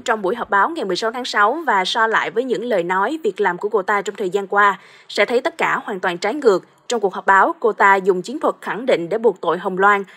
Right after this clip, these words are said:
và sau đó cô ta chơi trò phủ nhận để đánh tráo thân phận. Một con người hai nhân cách, nhưng không phải thiện và ác,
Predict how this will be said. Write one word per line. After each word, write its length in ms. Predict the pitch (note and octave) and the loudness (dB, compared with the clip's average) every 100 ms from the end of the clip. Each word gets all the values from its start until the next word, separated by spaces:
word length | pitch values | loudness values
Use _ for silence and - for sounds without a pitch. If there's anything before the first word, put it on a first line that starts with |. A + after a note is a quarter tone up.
| - - | -20 -10
và 120 | - G#3 | -2 0
sau 180 | A#3+ | 2
đó 220 | A3+ A3 F4 | 4 4 4
cô 180 | B3 | 0
ta 220 | A3 G#3+ G#3 | 2 2 0
chơi 240 | A#3+ G#3+ | 0 0
trò 220 | G3 F#3 | 0 -2
phủ 160 | F3+ F#3 | -2 -4
nhận 340 | C4+ G#3 E3+ | -2 -2 0
để 100 | F#3 | -2
đánh 140 | G3+ A#3+ | -2 -2
tráo 160 | B3+ | -6
thân 160 | D#4+ G#3+ | -4 -4
phận. 260 | F#3 D3 E3 _ _ _ - - | -4 -4 -8 _ _ _ -10 0
Một 120 | G#3+ | 2
con 240 | A#3+ A#3 | 4 4
người 200 | A3+ F#3+ | 6 4
hai 160 | G3 G#3+ | 2 -2
nhân 180 | A3 G3 | -2 0
cách, 180 | E4 F4 _ - | -2 -4 _ -8
nhưng 140 | C4 | -6
không 140 | B3 A#3+ | -4 -2
phải 260 | F3+ E3+ | 0 -2
thiện 300 | - B3 D3+ | 0 -2 -2
và 120 | E3+ | -4
ác, 300 | F3 A3 C#4+ | -2 0 -2